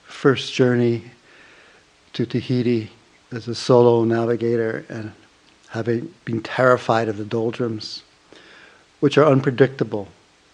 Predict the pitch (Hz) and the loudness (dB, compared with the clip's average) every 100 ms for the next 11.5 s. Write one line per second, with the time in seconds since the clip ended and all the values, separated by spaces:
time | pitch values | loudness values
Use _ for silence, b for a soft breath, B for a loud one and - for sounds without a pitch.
0 | _ b b b b b b b _ _ | _ b b b b b b b _ _
1 | - 107 107 _ 180 _ _ _ _ _ | -20 -20 -20 _ -20 _ _ _ _ _
2 | _ _ _ _ - 135 131 _ - 135 | _ _ _ _ -6 -6 -6 _ -8 -4
3 | 135 123 123 131 - 147 160 127 120 135 | 0 4 4 2 0 -2 0 -2 -4 -6
4 | - _ _ _ - - - - 139 117 | -16 _ _ _ -14 -10 -2 6 6 6
5 | 110 104 98 - _ _ _ _ _ _ | 0 -6 -12 -18 _ _ _ _ _ _
6 | _ - 110 107 107 - _ _ B B | _ -14 -12 -10 -12 -14 _ _ B B
7 | B B B B B B B _ _ _ | B B B B B B B _ _ _
8 | - - _ - 135 135 123 123 123 120 | -20 -20 _ -2 0 2 2 4 4 4
9 | 117 113 101 98 107 - 110 - - - | 2 0 -2 -8 -12 -14 -14 -14 -18 -20
10 | _ _ _ _ _ _ _ _ _ _ | _ _ _ _ _ _ _ _ _ _
11 | _ _ _ - 98 | _ _ _ -20 -18